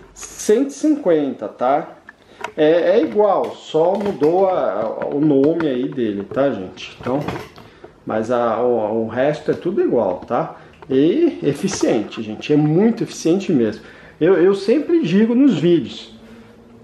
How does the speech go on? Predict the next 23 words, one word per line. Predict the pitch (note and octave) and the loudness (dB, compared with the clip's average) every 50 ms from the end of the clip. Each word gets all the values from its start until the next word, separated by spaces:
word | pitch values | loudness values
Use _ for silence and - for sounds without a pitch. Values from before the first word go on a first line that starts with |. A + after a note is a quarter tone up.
| - | -20
quer | - - E3+ F#3 G#3+ A3+ G#3+ D3+ - - - - - - - - - - - - - - - - - - - - - - - - - - - - - - - - | -4 0 2 2 4 4 2 0 -2 -4 -12 -20 -20 -20 -20 -20 -20 -20 -20 -20 -20 -20 -20 -20 -20 -20 -20 -20 -20 -20 -20 -20 -20 -20 -20 -20 -20 -16 -6 -2
um | F3+ D#3 | 0 0
desumidificador | D3 D3 E3+ F3 E3 D3+ D3 - - - D3+ C3 A#2 C#3+ D3 D#3+ D3+ | 2 4 4 4 4 2 0 -4 -6 -4 -4 -2 0 2 0 0 0
que | D#3+ - C3+ | -2 -4 -2
vai | C3 C3+ D#3 | -2 -2 -2
funcionar, | D#3 - D3+ - - - B2 A2+ A#2 D3 E3+ A3 - - - - - - - - - - - - - - - - - - - - - - - - - - - | -4 -8 -10 -10 -8 -6 -6 -4 -2 -2 -2 -2 -4 -8 -12 -18 -20 -20 -20 -20 -20 -20 -20 -20 -20 -20 -20 -20 -20 -20 -18 -18 -16 -16 -16 -16 -18 -14 -4
tem | - E3+ F#3 - | -2 0 0 0
que | - | -4
ter | - - F3+ F#3 G3 A3+ A3+ - - - - - - - - - - - - - - - - - - - - - - - | -2 2 4 4 4 2 0 -4 -10 -16 -20 -20 -20 -20 -20 -20 -20 -20 -20 -20 -20 -20 -20 -20 -20 -20 -20 -20 -20 -8
compressor | - - G3 G3 - A#3 A3 - - A#3 A3+ | -4 -2 -2 2 2 0 0 2 0 0 0
dentro, | G3 E3+ D#3+ C#3+ B2+ A2+ - A#2 | 2 0 0 -2 -2 -4 -8 -10
gente. | A#2 B2 C3 A#2+ G#2+ - - - - - - - - - - | -10 -6 -6 -6 -6 -8 -12 -16 -18 -20 -20 -20 -20 -16 -2
E | E3 D3+ | 0 0
esse | D3+ D3+ - - - | 0 0 -4 -10 -8
tem. | - A#2+ A#2+ A#2 - - - - - - _ _ _ _ - | -6 -4 -4 -4 -8 -12 -20 -20 -20 -20 _ _ _ _ -8
Esse | - C#3+ C#3+ C#3+ - - - | -6 -4 -4 -6 -8 -14 -10
tem, | C3+ A#2+ A2+ A2 G#2+ - | -8 -8 -8 -8 -6 -4
tá? | D3 C#3+ D3 - - - - - - - - - | -2 -2 -2 -4 -8 -16 -20 -20 -20 -20 -6 -2
É, | D#3+ D#3 A#2+ D#3 | 0 0 2 2
é | E3 | 0
como | D#3+ - G#3+ G#3+ G#3 | 0 0 0 0 2
eu | G3+ F#3 | 2 0
disse, | D3 B2 C#3+ D3+ C3+ - - - - A#2 | 0 0 -2 -2 -2 -4 -6 -12 -14 -14